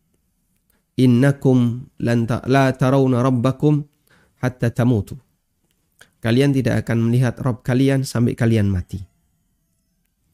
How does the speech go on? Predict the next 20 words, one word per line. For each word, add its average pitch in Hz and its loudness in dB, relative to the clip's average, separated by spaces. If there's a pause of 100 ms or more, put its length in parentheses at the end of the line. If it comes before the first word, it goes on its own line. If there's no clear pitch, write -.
(400)
Sehingga 120 0
kita 123 0
semua 131 2
tidak 117 -2
akan 117 0
mampu 151 2
melihat 117 -2
Allah 123 -2 (480)
sampai 120 -2
kita 113 -2
ini 123 -2 (320)
mati. 98 -4 (2500)
Nabi 127 4
sallallahu 135 2
alaihi 123 2
wasallam 123 0
bersabda 110 0 (1000)
dalam 117 0
hadis, 135 0
"Innakum 151 2